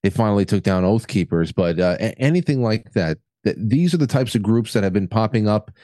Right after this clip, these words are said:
in the security reports for years, the, like the myac se-, security reports for years. They're trying to demonize returning veterans, gun owners, things like that.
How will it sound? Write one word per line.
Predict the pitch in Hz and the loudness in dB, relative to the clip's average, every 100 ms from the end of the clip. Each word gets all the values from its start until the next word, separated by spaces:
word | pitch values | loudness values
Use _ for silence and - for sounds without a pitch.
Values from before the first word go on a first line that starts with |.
| - _ - | -20 _ -2
in | 107 | 0
the | 101 85 | 2 0
security | - 107 - 117 113 110 | -2 -4 -2 0 2 2
reports | 98 90 - 104 95 | 0 -2 -2 -2 -2
for | - 92 | 0 0
years, | 95 170 110 | 2 2 2
the, | 90 | 0
like | 80 80 | 0 0
the | |
myac | 90 92 101 98 98 - | 2 2 2 2 0 -2
se-, | - 98 - | -6 -4 -2
security | - - - 101 101 101 | -2 -2 0 0 2 0
reports | 95 - 104 98 - | 0 0 0 0 -2
for | 110 | -2
years. | 90 101 135 135 92 - - - _ | 0 2 2 2 -2 -8 -18 -20 _
They're | 110 107 | -2 0
trying | 120 107 | 0 0
to | |
demonize | 92 107 104 101 98 92 | 2 2 2 2 2 2
returning | 90 - 104 95 92 | 0 0 0 2 2
veterans, | 95 92 92 92 92 87 | 0 0 0 0 -2 -2
gun | 101 95 | -2 0
owners, | 92 92 90 87 | 0 0 0 0
things | - 107 104 | -2 -2 0
like | 95 - | -4 0
that. | 87 87 | 0 0